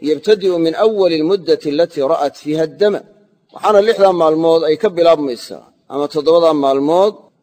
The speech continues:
muddadii ugu horraysay ee dhiigga ay aragtay bay ka soo bilaabaysaa. Lixdii maalmood ee ugu horreeyey ama toddobadii maalmood ee ugu horreeyey bay waxay ka dhigaysaa inuu yahay xayd.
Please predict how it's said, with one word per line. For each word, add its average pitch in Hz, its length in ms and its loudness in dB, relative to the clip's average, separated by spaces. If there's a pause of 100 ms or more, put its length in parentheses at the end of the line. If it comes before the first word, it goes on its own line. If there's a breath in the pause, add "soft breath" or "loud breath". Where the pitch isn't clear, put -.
(200)
muddadii 196 400 2
ugu 220 180 0
horraysay 185 640 0 (180)
ee 147 160 2
dhiigga 175 420 -4
ay 147 140 0
aragtay 143 560 -2 (100)
bay 139 160 -2
ka 147 140 -8
soo 127 180 -8
bilaabaysaa. 95 540 -12 (460)
Lixdii 143 300 -8
maalmood 156 380 0
ee 156 80 -2
ugu 170 120 -4
horreeyey 156 380 0
ama 160 120 -2
toddobadii 175 420 -4
maalmood 160 320 -2
ee 165 80 -4
ugu 196 160 -2
horreeyey 147 400 -4 (140)
bay 135 140 -6
waxay 131 240 -6
ka 180 120 -4
dhigaysaa 139 640 -4 (840)
inuu 156 220 -2
yahay 120 300 -4
xayd. 92 280 -10